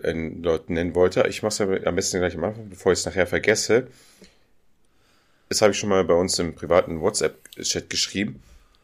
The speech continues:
Mich würde es interessieren, wie die Kinozahlen ausgesehen hätten, wenn Oppenheimer und Barbie nicht gleichzeitig angelaufen wären. Also, dieses Ding, was uns da im Sommer da begegnet ist, dass diese beiden Filme gleichzeitig rauskommen, was das für ein Hype war, was für ein,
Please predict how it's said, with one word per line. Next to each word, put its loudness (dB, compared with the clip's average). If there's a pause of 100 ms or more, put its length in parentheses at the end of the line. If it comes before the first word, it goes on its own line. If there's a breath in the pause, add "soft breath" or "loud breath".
(180)
Mich -4
würde 6
es 0
interessieren, 0
wie -2
die -6
Kinozahlen 0
ausgesehen 2
hätten, -4
wenn -2
Oppenheimer 0
und -6
Barbie 4
nicht -6
gleichzeitig 0 (160)
angelaufen 0
wären. -12 (720 loud breath)
Also, 4 (480)
dieses 0
Ding, 4
was 2
uns -2
da 6
im 2
Sommer 4
da 4
begegnet 0
ist, -4
dass -6
diese -4
beiden 2
Filme 2
gleichzeitig 0
rauskommen, 2
was -4
das -4
für -2
ein -10
Hype 4
war, -2
was -2
für -6
ein, -8